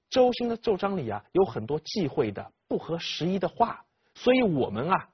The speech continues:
是不敢呈送。”各位，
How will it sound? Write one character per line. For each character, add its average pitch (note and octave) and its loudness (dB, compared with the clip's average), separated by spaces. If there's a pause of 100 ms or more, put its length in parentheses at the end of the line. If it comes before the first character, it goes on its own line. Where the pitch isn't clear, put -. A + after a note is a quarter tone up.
(160)
是 - -6
不 E4+ 2
敢 G2 -4
呈 F#2+ -10
送。” G#2 -4 (1400)
各 A#2 0
位， G#2 -2